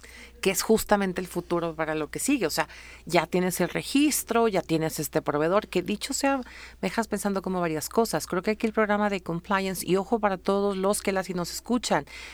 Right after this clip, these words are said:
el programa de compliance que ya hemos dicho es transversal, está en toda la compañía.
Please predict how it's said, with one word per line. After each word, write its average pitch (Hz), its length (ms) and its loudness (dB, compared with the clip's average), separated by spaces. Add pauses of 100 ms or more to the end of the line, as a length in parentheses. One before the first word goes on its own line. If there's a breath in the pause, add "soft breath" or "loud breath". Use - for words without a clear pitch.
(160 loud breath)
el 170 220 2
programa 196 360 4
de 277 120 2
compliance 214 500 0
que 170 160 -2
ya 196 120 0
hemos 190 280 -2
dicho 202 260 -2
es - 120 -4
transversal, 165 600 0
está 175 160 -6
en 151 80 -4
toda 165 140 -2
la 175 100 0
compañía. 214 760 2